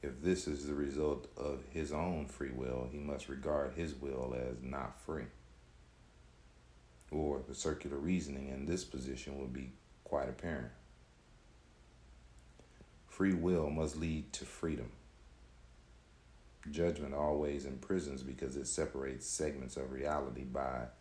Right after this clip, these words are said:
the unstable scales of desire. Wishes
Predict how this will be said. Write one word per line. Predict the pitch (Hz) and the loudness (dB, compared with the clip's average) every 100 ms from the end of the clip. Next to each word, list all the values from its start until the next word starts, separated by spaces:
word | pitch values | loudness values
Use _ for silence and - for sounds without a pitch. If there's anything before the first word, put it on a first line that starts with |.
| - - - - | -20 -20 -20 -10
the | - - | -6 0
unstable | 85 80 78 78 71 65 | 0 0 0 0 0 -2
scales | - 85 80 73 67 67 | -2 0 2 2 0 -2
of | 64 | -6
desire. | 65 67 71 73 67 64 - - - - - - - - - - - - - - - - - - - - - - | -6 -4 0 0 0 -4 -6 -18 -20 -20 -20 -20 -20 -20 -20 -20 -20 -20 -20 -20 -20 -20 -20 -20 -20 -20 -20 -12
Wishes | 71 82 85 - 60 - | -2 0 0 -2 -4 -6